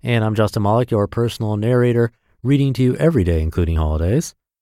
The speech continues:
Some listeners celebrating a holiday today. It's actually Chinese New Year, so Happy New Year,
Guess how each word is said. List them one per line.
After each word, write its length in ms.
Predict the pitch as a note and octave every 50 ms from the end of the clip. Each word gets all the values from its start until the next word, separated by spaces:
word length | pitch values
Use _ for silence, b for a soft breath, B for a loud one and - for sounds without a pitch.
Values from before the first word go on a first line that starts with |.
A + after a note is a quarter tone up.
| _
Some 240 | - - - F#2+ G2
listeners 420 | A2 G#2 - A2+ A2 G#2+ G#2+ G2 -
celebrating 460 | - A2+ A2+ A2+ A#2 A2+ A2 A2+ A2+
a 40 | G#2
holiday 360 | G#2+ A#2 A#2 A#2 A#2 A#2+ A#2
today. 440 | - - A2+ B2+ D#3 F3 C#3 A#2 F#2
It's 160 | F2+ - -
actually 340 | A#2+ A2 - - A#2 A2+ G#2+
Chinese 460 | - - B2 A#2+ A#2 A#2+ A#2+ G#2+ G2
New 120 | A2+ C#3 F3+
Year, 300 | F3 A2 F#2+ G#2+ C#3+ - _ _ _ _ _ _ _ _ _ _
so 180 | - - F#2+ F2
Happy 280 | E2 G#2+ A2+ - G#2+ G#2
New 140 | G#2 A#2
Year, 380 | B2+ A#2+ A#2 A#2+ B2 B2 A#2 -